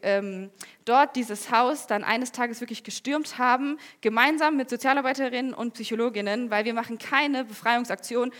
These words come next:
ohne dass diese Mädchen oder Frauen direkt auch in, erst auf Erstversorgung und dann Erstaufnahmelager auch kommen. Das heißt, die Frauen sind dort mit rein, haben wirklich diese Fra-,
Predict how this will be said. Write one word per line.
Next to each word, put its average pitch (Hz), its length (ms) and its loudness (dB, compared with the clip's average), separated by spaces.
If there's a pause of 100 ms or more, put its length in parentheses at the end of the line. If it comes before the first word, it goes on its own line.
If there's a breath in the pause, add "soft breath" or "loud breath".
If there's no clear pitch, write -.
(180 loud breath)
ohne 269 320 2
dass 226 220 -2
diese 214 280 -4
Mädchen 240 400 -4
oder 208 140 -2
Frauen 208 500 0
direkt 214 480 0
auch 220 140 0
in, 226 320 -4 (200 loud breath)
erst 226 280 2
auf 202 300 -2
Erstversorgung 254 680 2
und 233 140 0
dann 214 100 2
Erstaufnahmelager 190 880 -2
auch 185 140 -12
kommen. 190 260 -4
Das 190 160 -8
heißt, 214 220 0 (400 loud breath)
die 233 80 -6
Frauen 277 260 2
sind 262 140 0
dort 247 100 2
mit 220 220 -6
rein, 254 340 4
haben 240 160 -2
wirklich 247 160 -6
diese 220 220 -6
Fra-, - 260 -8